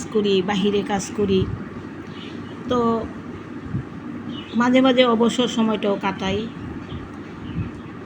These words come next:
তো অবসর সময়টা কিভাবে কাটাবেন, সেটাই আজকে আপনাদের সাথে শেয়ার করব।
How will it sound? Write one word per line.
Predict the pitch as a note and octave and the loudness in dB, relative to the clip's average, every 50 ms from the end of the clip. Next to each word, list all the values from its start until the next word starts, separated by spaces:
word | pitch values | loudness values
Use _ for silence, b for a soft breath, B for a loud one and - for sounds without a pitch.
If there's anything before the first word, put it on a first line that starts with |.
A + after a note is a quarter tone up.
| - - - - | -12 -10 -10 -8
তো | - - A#3+ | -4 0 2
অবসর | A#3+ B3+ C4 C#4 C4+ C4+ - D4 | 4 6 8 8 8 8 6 4
সময়টা | C#4+ - - C4+ C#4+ C#4+ C4+ D4 C4 | 4 4 4 6 6 6 4 4 2
কিভাবে | A#3+ - C#4+ B3 C4 C#4 B3+ C4+ C4 | 2 4 6 8 8 8 8 8 6
কাটাবেন, | C4 B3 - - G#3+ G3 G3+ G#3+ A#3+ C4 C4+ D4+ - - - - - - - - - - - - - - - | 4 4 2 2 2 4 4 4 4 4 2 2 0 -4 -10 -10 -10 -10 -10 -10 -12 -12 -12 -12 -12 -12 -8
সেটাই | - - - A#3+ A#3 B3 A#3+ A#3 B3+ | 0 4 6 6 8 8 6 6 6
আজকে | B3 A3 - - - A3+ | 4 2 2 0 -2 -2
আপনাদের | G3+ - - G#3 F#3 G3 G3 | -2 -2 -2 -2 0 0 -2
সাথে | F#3 - G3 - - A#3+ A#3+ | -2 -2 -4 -2 0 -2 0
শেয়ার | - - A#3+ G#3 G3 G3 | 0 0 0 0 0 0
করব। | - - G#3 F#3+ - - | -4 -6 -6 -6 -8 -10